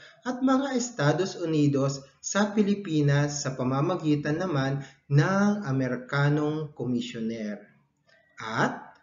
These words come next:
paggagawad ng otoridad o kapangyarihang kumbensyon upang bumuo ng saligang batas ng Pilipinas. Magkakaroon na ng saligang batas ng nineteen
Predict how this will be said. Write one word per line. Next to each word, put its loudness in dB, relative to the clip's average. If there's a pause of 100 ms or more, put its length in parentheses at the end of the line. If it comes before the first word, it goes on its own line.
(160)
paggagawad -2
ng 0
otoridad -6
o -4
kapangyarihang 2
kumbensyon 4 (400)
upang 4
bumuo 0 (240)
ng 0
saligang 0
batas -8
ng -2 (360)
Pilipinas. 0
Magkakaroon -2
na 2
ng 0
saligang 0
batas -4
ng -6
nineteen -2